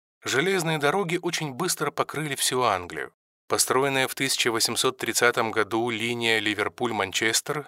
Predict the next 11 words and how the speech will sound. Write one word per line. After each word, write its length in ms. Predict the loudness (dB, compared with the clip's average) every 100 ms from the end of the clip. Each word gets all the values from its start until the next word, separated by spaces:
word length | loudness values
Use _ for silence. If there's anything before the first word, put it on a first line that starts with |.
| -12
длиною 500 | -4 -2 0 -2 -2
в 80 | -4
тридцать 440 | -4 -2 -4 -2
пять 260 | -2 -2 -2
миль 320 | -2 -4 -6 _ _ -4
стала 380 | 2 2 2
первой 460 | 0 0 0 0 -2
железной 500 | 0 2 2 0 -2
дорогой 460 | 0 2 2 0 -2
общего 460 | -2 -2 -2 -2
пользования. 720 | 0 0 0 -4 -10 -14 -16